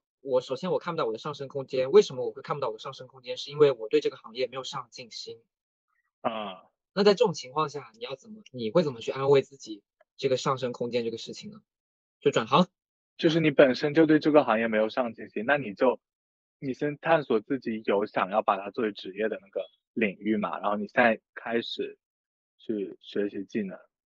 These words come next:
Speaker 2: 就是让你现在不喜欢这个工作支撑你，慢慢地去接近。然后把它先作为副业、兼职，再全职这样吧。
Speaker 1: 理解。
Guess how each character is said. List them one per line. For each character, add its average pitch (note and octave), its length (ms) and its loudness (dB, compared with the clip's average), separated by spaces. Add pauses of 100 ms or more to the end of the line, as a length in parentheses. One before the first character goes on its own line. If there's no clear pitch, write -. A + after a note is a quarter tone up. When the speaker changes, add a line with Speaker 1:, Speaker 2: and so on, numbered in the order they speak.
(300)
Speaker 2:
就 A#2+ 100 -2
是 A#2 80 0
让 A#2+ 240 0
你 F#2+ 80 -8
现 A#2 140 -8
在 A2 40 -4
不 G#2 140 -4
喜 A#2 120 -8
欢 G2+ 180 -14
这 G#2+ 80 -2
个 G#2 40 -2
工 G2+ 220 -10
作 G#2 220 -2 (400)
支 A#2 180 -6
撑 G#2+ 280 -14
你， G2+ 140 -14 (540)
慢 A2 180 -16
慢 G2+ 220 -10
地 - 260 -14
去 - 320 -8 (280)
接 G#2 200 0
近。 G2 220 -4 (1080)
然 G#2 80 -20
后 G2+ 260 -8 (580)
把 A2 120 -12
它 G#2+ 180 -10
先 G#2+ 300 -6
作 A2+ 140 -2
为 G2 120 0
副 G#2+ 280 -8
业、 G2 280 0 (160)
兼 G2 240 -4
职， - 320 -12 (220)
再 F2+ 220 -16
全 - 300 -18
职 - 260 -16
这 - 60 -18
样 - 180 -20
吧。 - 180 -20 (1500)
Speaker 1:
理 C3+ 120 -4
解。 B2 260 0